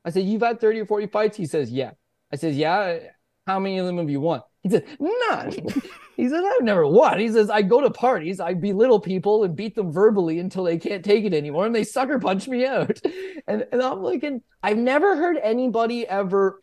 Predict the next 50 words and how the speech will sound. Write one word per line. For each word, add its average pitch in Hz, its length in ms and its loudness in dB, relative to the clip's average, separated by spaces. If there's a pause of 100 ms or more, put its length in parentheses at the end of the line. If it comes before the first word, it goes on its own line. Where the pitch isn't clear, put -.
be 247 280 4
open 220 340 6
like 160 220 -2
that. 277 340 4
"Yeah, - 20 -2
I 240 160 -2
got 240 140 -4
my 233 80 0
ass 254 240 -4
kicked 285 180 -8
all 302 100 0
the 349 80 -2
time," 320 440 2
right? 208 180 -2 (440)
And 214 340 0
there 254 60 6
was 262 100 6
another 285 360 2
guy 339 200 0
in 311 200 -2
the 302 100 -8
college 277 560 0
that 196 160 -2
they 226 100 -2
were, 214 180 4
they 196 160 2
went 233 200 -2
to 196 40 -14
the 202 140 -8
same 208 500 -8
high 180 260 -2
school 180 300 -4
or 139 80 0
something. 127 520 -8
And 160 100 -4
yeah, 180 120 -2
he 190 120 -2
was 233 160 -2
like, 196 200 -6
"Yeah, 175 240 -2
Pat 196 340 -4
was, 196 120 -6
like, 196 200 -6
had 185 140 -4
an 175 120 -4
uncanny 170 560 -6
ability 143 520 -2
to 127 100 -2
just, 135 180 -6
like, 139 220 -6